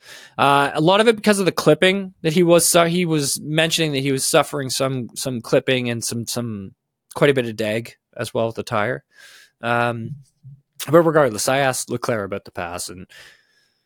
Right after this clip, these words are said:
he told me he was pretty confident it was gonna work. Said that it was the only place, uh,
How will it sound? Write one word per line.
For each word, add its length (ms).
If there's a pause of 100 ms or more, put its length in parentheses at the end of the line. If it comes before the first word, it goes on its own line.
(500)
he 80
told 180
me 60
he 60
was 100
pretty 160
confident 420
it 20
was 120
gonna 160
work. 500
Said 240
that 100
it 120
was 340
the 140
only 300
place, 840 (420)
uh, 380